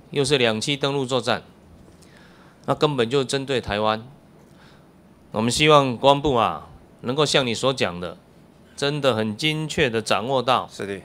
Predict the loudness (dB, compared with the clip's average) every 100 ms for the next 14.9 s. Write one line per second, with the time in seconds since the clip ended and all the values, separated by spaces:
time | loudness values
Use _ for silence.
0 | -10 -6 -4 -2 -2 -4 -4 -4 -4 -2
1 | -2 -2 -2 0 0 -2 -2 -2 -4 -8
2 | -16 -20 -20 -20 -20 -20 -20 -20 -20 -14
3 | -4 -2 0 -2 2 6 6 4 -4 -8
4 | -6 -6 -10 -20 -20 -20 -20 -20 -20 0
5 | 8 12 12 8 2 -16 -20 -20 -20 -20
6 | -20 -14 2 6 6 4 -4 -18 -4 -2
7 | 2 2 2 2 0 0 -4 -20 -20 -20
8 | -20 -20 -20 -20 -20 -20 -20 -20 -8 -4
9 | -4 -2 -2 0 0 0 -6 -10 -20 -20
10 | -20 -20 -20 -20 -20 -20 -6 -4 -2 -2
11 | 2 0 2 2 2 -2 -6 -12 -12 -20
12 | -20 -20 -20 -20 -20 -20 -10 0 2 4
13 | 4 4 4 4 4 6 6 6 4 4
14 | 4 0 -2 -2 -4 -4 -4 -6